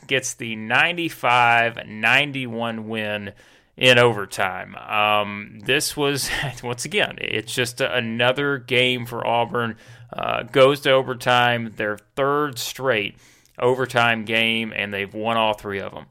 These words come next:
Their fourth overtime game in their last five games, and they've won all four of those. Um, so at this point, this is just a situation where, and I keep bringing this up,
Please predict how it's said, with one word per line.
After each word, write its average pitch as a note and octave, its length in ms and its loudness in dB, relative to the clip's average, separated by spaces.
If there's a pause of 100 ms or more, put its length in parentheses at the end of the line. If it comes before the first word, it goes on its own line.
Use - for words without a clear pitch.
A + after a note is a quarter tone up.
(540)
Their B2 220 4
fourth C#3+ 480 2
overtime B2+ 560 2
game B2 400 -4
in G#2+ 80 -8
their G#2+ 100 -4
last G#2+ 380 0
five C3+ 320 4
games, A#2+ 560 0
and A#2 200 -4
they've A#2 200 2
won A2+ 180 0
all G#2+ 140 4
four A2 260 -2
of G2 80 -2
those. - 320 -12 (380)
Um, A2 380 0
so C3+ 580 2 (120)
at C#3 360 -2
this G#3+ 220 2
point, C3 560 0 (100)
this C3+ 400 -4
is F#3+ 160 -4
just - 380 -4
a C#3 60 -6
situation A#2+ 840 -4
where, G#2+ 440 0
and G#2+ 200 -8
I G#2 80 -4
keep C3+ 400 -12
bringing C3 300 -2
this A#2 200 -8
up, G#2+ 320 -6